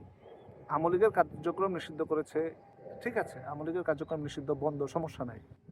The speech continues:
কিন্তু মানবিক করিডোরটা যখন দিবেন, দেশে যখন যুদ্ধ বাজবে, তখন কি শুধু আওয়ামী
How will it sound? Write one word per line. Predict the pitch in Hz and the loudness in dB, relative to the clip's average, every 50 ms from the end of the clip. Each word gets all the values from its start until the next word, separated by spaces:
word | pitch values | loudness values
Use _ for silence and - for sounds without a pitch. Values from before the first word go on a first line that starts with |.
| - - | -10 -6
কিন্তু | - 165 156 170 170 151 147 | -6 -4 0 -2 0 2 4
মানবিক | 151 156 160 170 - 170 196 190 185 - - | 4 4 4 2 2 4 2 2 2 2 2
করিডোরটা | 190 170 175 170 165 180 - - - 180 175 156 170 | 2 4 4 4 4 2 -2 2 4 4 4 4 2
যখন | 165 - - 175 180 175 175 185 185 190 196 196 170 143 127 127 | -2 -2 0 2 4 4 6 4 2 0 -4 -8 -8 -10 -4 0
দিবেন, | 147 160 151 135 156 156 151 147 139 127 123 117 110 - - - - - _ _ _ _ _ - | 2 2 4 6 8 8 8 8 6 2 -4 -8 -14 -18 -20 -20 -20 -20 _ _ _ _ _ -4
দেশে | 135 151 147 - - 156 147 | 0 0 0 0 0 0 0
যখন | 165 - 170 165 147 135 | 0 0 0 -2 2 6
যুদ্ধ | 170 175 160 156 151 165 151 | 6 6 6 6 4 6 8
বাজবে, | 156 151 143 135 135 156 151 135 127 - | 8 8 8 6 4 4 6 6 4 2
তখন | - - 151 156 | -4 -6 -4 -2
কি | 165 160 - | -2 0 4
শুধু | 160 170 | 6 8
আওয়ামী | 147 135 131 135 | 8 8 8 4